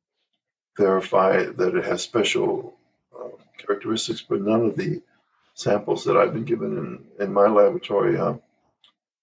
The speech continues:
have ever, um, produced anything startling. I, the only thing I've seen is, um,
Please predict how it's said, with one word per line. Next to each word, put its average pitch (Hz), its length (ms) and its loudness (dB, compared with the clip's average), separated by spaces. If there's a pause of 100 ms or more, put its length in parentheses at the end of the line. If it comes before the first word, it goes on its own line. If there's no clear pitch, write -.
(160)
have 87 160 -2
ever, 87 520 2
um, - 220 -2 (1000)
produced - 500 -4
anything 95 500 -2
startling. 98 880 0
I, 101 200 -6 (1160)
the 107 100 0
only 139 200 4
thing 117 320 2
I've 101 220 2
seen 101 360 -2
is, - 380 -6
um, - 300 -8